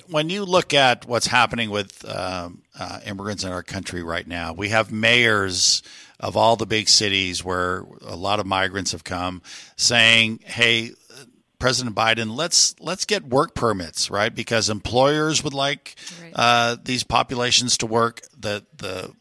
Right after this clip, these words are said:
Speaker 1: the people coming over themselves would love to work. They don't want to be a burden on the system. What are the chances, Linda?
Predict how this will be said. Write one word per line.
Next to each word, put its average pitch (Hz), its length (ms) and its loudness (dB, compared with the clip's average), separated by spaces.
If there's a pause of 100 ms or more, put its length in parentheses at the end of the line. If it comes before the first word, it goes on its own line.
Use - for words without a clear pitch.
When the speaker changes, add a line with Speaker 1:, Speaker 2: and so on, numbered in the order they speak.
Speaker 1:
the 95 120 -12
people 151 380 -4
coming 135 300 0
over 131 200 0
themselves 131 560 2
would 110 160 -6
love 120 400 2
to - 80 -4
work. 120 460 -2 (380)
They 127 140 2
don't 151 220 6
want 156 140 6
to 131 40 -4
be 135 140 2
a 123 60 4
burden 123 380 2
on 113 140 0
the 110 80 -4
system. 123 540 0 (280)
What 240 240 4
are 294 80 4
the 202 140 0
chances, 117 680 4
Linda? 90 500 -8